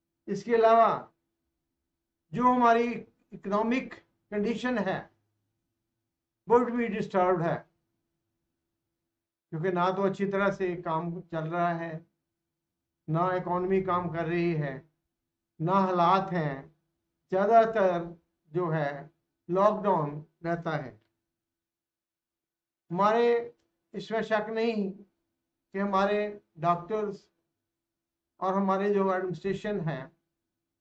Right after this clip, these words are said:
वो पूरी कोशिश कर रही है कि हम इस नाजुक समय से बाहर निकल के आए,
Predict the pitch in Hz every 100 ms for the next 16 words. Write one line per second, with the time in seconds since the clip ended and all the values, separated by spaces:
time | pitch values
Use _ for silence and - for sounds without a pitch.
0 | _ _ _ _ _ 202 233 233 262 269
1 | 226 220 247 - 196 190 220 214 147 -
2 | _ _ _ _ _ _ _ _ _ _
3 | _ _ _ - 190 196 220 226 233 -
4 | - 208 202 202 185 190 214 220 - _
5 | _ _ _ _ _ _ _ _ 208 226
6 | 247 - 202 160 170 208 214 202 196 170
7 | 190 175 196